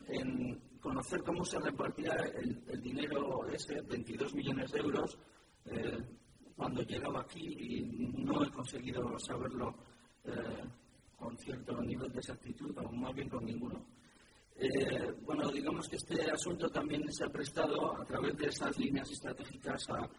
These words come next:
a que haya muchos investigadores que se sientan, eh, excluidos. Hay grupos, eh, francamente muy decepcionados con esta cuestión. Eh,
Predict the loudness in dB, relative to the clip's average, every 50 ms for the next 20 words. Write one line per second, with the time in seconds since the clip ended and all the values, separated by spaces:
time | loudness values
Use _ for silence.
0 | -18 -20 -20 -20 -20 -20 -20 -20 -20 -14 -10 -10 -8 -4 -2 0 2 2 4 4
1 | 2 2 0 -4 -6 -8 -8 -6 -4 -4 -4 -2 0 2 4 4 4 4 2 0
2 | -2 -4 -4 -2 -2 -4 -4 -4 -2 0 2 2 2 2 2 0 -2 -4 -6 -6
3 | -6 -6 -6 -4 -4 -4 -2 0 0 2 2 2 0 -2 -6 -10 -16 -20 -20 -20
4 | -20 -14 -6 -2 0 2 4 4 2 2 0 -2 -4 -8 -10 -10 -8 -8 -6 -4
5 | 0 2 2 2 0 -2 -4 -2 0 0 2 2 0 0 -2 -6 -10 -10 -8 -4
6 | -4 -4 -2 0 0 -2 -2 -2 -2 -4 -2 -2 0 0 0 -2 -4 -4 -6 -10
7 | -14 -16 -14 -10 -8 -6 -4 -2 -2 -2 -2 -2 -2 0 0 0 0 0 -2 -4
8 | -4 -8 -8 -6 -4 -2 -2 0 -2 -2 -4 -6 -6 -4 -4 -4 -4 -4 -6 -8
9 | -8 -8 -10 -10 -10 -12 -18 -20 -20 -20 -20 -20 -20 -20 -20 -20 _ -4 -2 0
10 | 2 4 4 4 4